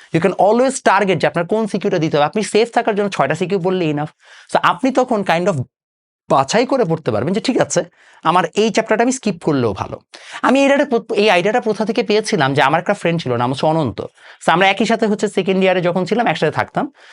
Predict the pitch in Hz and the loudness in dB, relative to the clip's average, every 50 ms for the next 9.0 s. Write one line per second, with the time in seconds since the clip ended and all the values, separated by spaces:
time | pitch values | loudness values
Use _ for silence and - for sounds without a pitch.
0 | - - - - 202 180 196 220 233 220 240 240 214 196 196 196 - 214 208 226 | -20 -12 -4 0 2 2 4 4 2 2 2 2 4 2 0 0 -2 -2 -2 -2
1 | 190 - - 240 226 208 190 175 180 180 180 185 - 233 208 202 190 180 170 - | -2 -2 0 0 0 2 0 0 0 0 0 0 -2 -2 -2 -2 -2 -2 -2 -2
2 | 190 190 - 214 208 196 202 196 - 165 165 165 165 170 - - - - 185 175 | -4 -2 -2 -2 -2 0 -2 -2 -2 0 0 0 -2 -2 -4 -4 -2 -2 -4 -4
3 | - - 170 156 - - - 113 110 - 190 180 170 180 170 190 180 170 - 220 | -2 -4 -2 -2 -2 -2 -2 -4 -2 -2 -2 -2 0 0 -2 -2 -2 0 0 0
4 | 214 - - - - - - - - - _ _ _ - - - _ - 226 240 | 0 0 -4 -8 -8 -8 -12 -14 -16 -20 _ _ _ -20 -20 -10 _ -2 0 0
5 | 247 220 208 247 254 214 - 262 247 160 139 139 - 196 202 208 180 165 202 202 | 0 0 0 0 -2 0 0 0 0 0 0 0 0 -2 0 0 0 2 0 0
6 | 202 208 220 214 202 - - 190 185 185 180 175 - 185 147 147 107 95 - - | 2 2 0 0 0 0 0 2 2 2 0 0 0 0 0 0 0 0 -2 -4
7 | 117 120 120 135 139 143 143 - 156 - - 175 170 - - 180 185 165 139 - | -2 0 0 0 0 -2 -2 -4 -4 0 0 -2 -2 0 -2 0 2 0 0 -2
8 | - 123 - 120 107 113 135 160 156 - 165 185 185 190 175 185 220 247 - | -4 -6 -4 -2 -2 -2 -2 -2 -2 -2 -2 0 0 0 0 0 -2 -2 -4